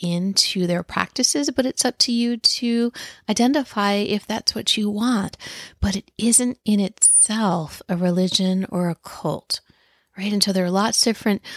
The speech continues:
ways to teach and to practice yoga, and you can decide if you want more of a religious connotation or not.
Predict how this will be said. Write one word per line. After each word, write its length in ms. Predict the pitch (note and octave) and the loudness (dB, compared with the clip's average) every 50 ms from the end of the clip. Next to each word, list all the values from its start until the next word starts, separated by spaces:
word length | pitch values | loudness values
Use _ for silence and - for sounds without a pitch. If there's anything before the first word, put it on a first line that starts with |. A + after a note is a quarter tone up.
| - - _ | -16 -18 _
ways 400 | _ F#3+ F#3+ G3 G#3 G#3+ A3 G#3+ | _ 2 4 4 4 4 4 2
to 120 | - - G3+ | 0 0 -2
teach 440 | - - - G#3 G#3 G#3 - - - | -2 -2 0 0 -2 0 -2 -4 -2
and 160 | - F#3+ F#3 | -2 -2 -2
to 80 | F#3 F3 | -2 -4
practice 580 | - - - G3+ G3 - - F#3+ - - - | -6 -8 -8 -8 -4 -2 -2 0 0 0 0
yoga, 360 | - G3 F#3+ F#3 - G3+ F#3+ - | 2 0 0 0 0 -2 -2 0
and 160 | - E3+ E3+ | 0 0 0
you 100 | F3 F#3 | 0 -2
can 160 | - - G3 | 0 -2 -4
decide 720 | F#3 - - - - - - F#3 F3 E3+ E3+ E3+ E3+ F3 - - - - - - - _ | -2 0 0 2 2 2 0 0 0 0 0 0 -2 -2 -4 -8 -16 -18 -18 -20 -20 _
if 260 | - F#3+ G3 - - - | 2 2 2 2 0 -2
you 140 | G#3 G3+ | -2 0
want 300 | F#3+ F#3 F#3 F#3 F3+ - | 0 0 0 -2 -2 -4
more 220 | F3+ F3 F3 E3+ E3+ | -4 -2 -2 -2 -2
of 100 | D#3+ F3 | -4 -6
a 40 | E3 | -6
religious 460 | E3 E3 E3+ F3 E3+ - F3+ - - | -6 -4 -4 -2 -2 0 0 0 0
connotation 880 | - - - E3 D#3 D#3+ - - - F#3 E3+ - - - F3 E3+ F3 - | 0 -2 -4 -4 -4 -4 -6 -4 -4 -2 0 2 2 2 2 0 -2 -2
or 120 | E3 E3 | -2 0
not. 260 | E3 E3 D#3+ E3 E3+ | 0 0 0 -2 -4